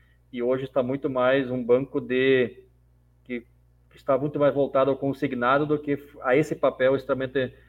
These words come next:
é, é, importante. Inclusive, a questão da própria gestão do Banrisul hoje é feita à distância. Ela não é feita... é, ela, inclusive, o Estado do Rio Grande do Sul, hoje,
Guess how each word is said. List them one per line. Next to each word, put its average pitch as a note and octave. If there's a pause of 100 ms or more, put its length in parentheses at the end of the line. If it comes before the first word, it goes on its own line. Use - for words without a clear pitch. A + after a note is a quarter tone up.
(340)
é, B2+
é, B2+
importante. A#2+
Inclusive, B2+
a C#3
questão C3+
da C#3
própria C#3+
gestão C#3+
do D3+
Banrisul B2+
hoje C#3
é C#3
feita C#3
à -
distância. B2+ (520)
Ela A#2
não A#2+
é B2+
feita... B2+ (460)
é, A2+
ela, A#2
inclusive, C3 (100)
o B2
Estado C#3
do C#3
Rio C#3+
Grande C3+
do B2+
Sul, C3+
hoje, C3+